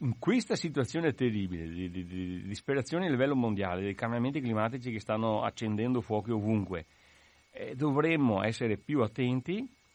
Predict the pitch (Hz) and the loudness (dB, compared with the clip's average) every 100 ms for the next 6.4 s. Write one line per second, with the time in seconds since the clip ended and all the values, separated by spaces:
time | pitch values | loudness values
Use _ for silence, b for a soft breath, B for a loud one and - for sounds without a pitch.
0 | _ 240 233 131 107 170 302 _ _ _ | _ 0 2 2 2 0 -4 _ _ _
1 | _ - 247 165 101 98 151 - - 214 | _ 0 4 6 4 2 -4 -6 4 6
2 | 117 147 127 80 71 120 117 - - 190 | 6 4 2 0 -2 -6 -6 -12 -8 -2
3 | - 180 170 185 139 185 175 104 165 202 | 2 4 4 4 2 0 2 2 2 2
4 | 151 131 196 - 95 90 185 185 123 117 | 2 2 0 2 0 0 -6 -6 -8 -8
5 | 110 135 - 98 123 - 104 92 87 87 | -8 -6 -4 -2 -2 -2 -2 -2 -4 -4
6 | 98 78 76 | -6 -8 -10